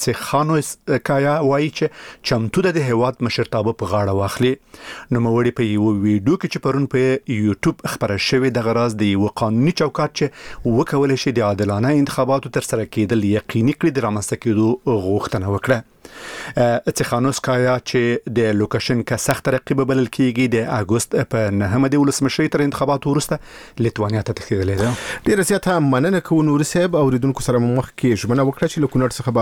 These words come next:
Speaker 2: هغه ریپورټ ورته ور واورو چې، اه، چې دغلته د یو شمېر ملایانو لخوا یو ځایي شاعر په صحرایي توګه محاکمه شوی او په توبې ایستلو مجبور شوی.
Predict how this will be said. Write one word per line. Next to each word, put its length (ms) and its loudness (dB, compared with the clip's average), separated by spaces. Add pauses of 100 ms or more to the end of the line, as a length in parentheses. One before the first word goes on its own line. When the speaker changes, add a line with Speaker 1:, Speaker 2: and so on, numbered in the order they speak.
Speaker 2:
هغه 180 2
ریپورټ 320 0
ورته 220 0
ور 140 2
واورو 460 4
چې، 160 0 (520)
اه، 260 4
چې 280 -4 (520)
دغلته 400 2
د 20 4 (360)
یو 100 2
شمېر 420 0 (100)
ملایانو 500 2
لخوا 240 2 (240)
یو 100 2 (160)
ځایي 540 2
شاعر 360 2
په 320 -2
صحرایي 380 0
توګه 400 2
محاکمه 480 0
شوی 240 2
او 100 4 (280)
په 260 2
توبې 260 2 (140)
ایستلو 480 -4
مجبور 320 -10
شوی. 180 0